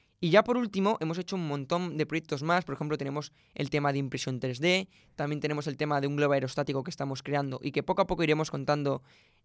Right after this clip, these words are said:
en este, en este curso, y un montón de más de proyectos que vienen este año. Ahora vamos a hablaros de los proyectos que tenemos este año, que son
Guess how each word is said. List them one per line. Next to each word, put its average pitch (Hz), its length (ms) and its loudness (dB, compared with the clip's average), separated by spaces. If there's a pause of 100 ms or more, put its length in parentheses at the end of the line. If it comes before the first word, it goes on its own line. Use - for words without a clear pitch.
en 151 180 2
este, 143 520 2
en 143 80 -2
este 135 200 -4
curso, 180 440 -2 (400)
y 165 60 2
un 175 60 4
montón 180 180 2
de 190 80 2
más 185 140 0
de 190 80 -2
proyectos 185 260 -2
que 156 140 0
vienen 147 160 4
este 139 240 2
año. 170 260 2 (140)
Ahora 165 180 6
vamos 175 180 4
a 185 40 2
hablaros 175 240 6
de 185 60 6
los 147 80 2
proyectos 156 280 0
que 151 100 -4
tenemos 151 320 0
este 156 160 -2
año, 165 200 2
que 151 60 0
son 175 360 0